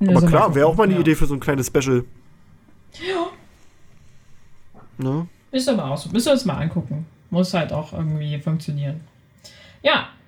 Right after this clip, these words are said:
Speaker 1: okay. Dann hatte ich hier noch eine Frage, die musst du mir, glaub ich, erklären, weil ich glaube, da fehlt mir der Zusammenhang.
Speaker 2: Ah, ja, ja,
Speaker 1: Wir
Speaker 2: ja, ja,
Speaker 1: wurden,
Speaker 2: ja.
Speaker 1: mir wurden gefragt, ich hätte da eine Frage zum Thema Hagrid von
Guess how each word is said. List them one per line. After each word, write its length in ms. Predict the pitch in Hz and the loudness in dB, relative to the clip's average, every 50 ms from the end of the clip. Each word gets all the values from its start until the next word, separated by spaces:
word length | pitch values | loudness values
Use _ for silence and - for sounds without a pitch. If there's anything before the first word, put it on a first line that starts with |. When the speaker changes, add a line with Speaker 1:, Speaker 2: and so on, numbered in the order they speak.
| _ _ - | _ _ -2
Speaker 1:
okay. 400 | - 247 247 302 254 185 165 - - | -2 0 2 2 2 2 0 -4 -6
Dann 280 | 196 180 196 202 202 214 | -6 -2 0 0 2 0
hatte 140 | 226 226 - | 0 -2 -4
ich 60 | - | -2
hier 100 | - 247 | 0 0
noch 80 | 233 226 | 0 0
eine 160 | 202 196 202 | 0 -2 -6
Frage, 320 | 202 - 190 190 208 240 | -4 -2 0 2 2 2
die 80 | 208 214 | 4 4
musst 260 | 202 202 226 226 - | 4 2 2 0 0
du 40 | 262 | -2
mir, 140 | 233 214 202 202 | 0 0 0 -2
glaub 220 | - 170 170 170 | -2 0 0 0
ich, 120 | 185 175 | 0 -2
erklären, 460 | - 180 - - 185 175 170 175 175 170 | -4 -6 -2 0 0 2 2 2 2 2
weil 140 | 175 170 | 2 0
ich 80 | 170 175 | -2 -2
glaube, 220 | - 185 185 185 185 | -2 -2 -2 0 0
da 100 | 196 196 | -2 -2
fehlt 300 | 190 - 202 190 190 - | -2 0 -2 -2 0 -2
mir 80 | 208 | -2
der 120 | 180 170 175 | -4 -4 -6
Zusammenhang. 480 | - - 180 - 175 180 175 175 147 143 - | -6 -6 -4 -2 0 0 0 0 -2 0 2
Speaker 2:
Ah, 500 | 147 147 165 175 175 170 165 165 160 156 | 4 6 6 6 6 6 6 6 6 6
ja, 120 | 151 151 | 6 6
ja, 120 | 156 151 | 6 6
Speaker 1:
Wir 60 | 147 143 | 4 6
Speaker 2:
ja, 80 | 139 | 6
ja, 60 | 139 135 | 6 6
Speaker 1:
wurden, 100 | 123 120 | 6 6
Speaker 2:
ja. 180 | 117 120 - 185 226 233 247 - - _ _ _ - _ - | 4 4 2 0 0 -4 -4 -4 -6 _ _ _ -18 _ -4
Speaker 1:
mir 300 | 214 220 233 247 214 220 | 0 2 2 2 4 4
wurden 260 | 269 302 294 330 277 | 2 2 0 -2 -8
gefragt, 680 | 285 262 - - 190 180 175 196 247 262 - - - - - - - | -8 -8 -4 0 2 2 4 2 2 -2 -6 -12 -16 -18 -16 -10 -8
ich 140 | 185 - | -4 -2
hätte 180 | 226 226 277 277 | 0 0 0 0
da 120 | 254 240 | 0 2
eine 220 | 214 175 185 185 180 | 2 2 2 0 0
Frage 320 | 175 - 170 170 190 233 | -2 -2 -2 -2 -2 -2
zum 200 | - - 214 202 - | -4 -4 -4 -4 -4
Thema 340 | - 165 156 185 180 175 | -4 -6 -4 -4 -2 -2
Hagrid 500 | 180 202 202 - 175 - - - - - - - - - | -2 -2 -4 -4 -8 -10 -10 -14 -20 -20 -20 -20 -20 -20
von 460 | - - - 190 180 180 180 175 165 | -10 -2 2 2 2 4 2 0 -2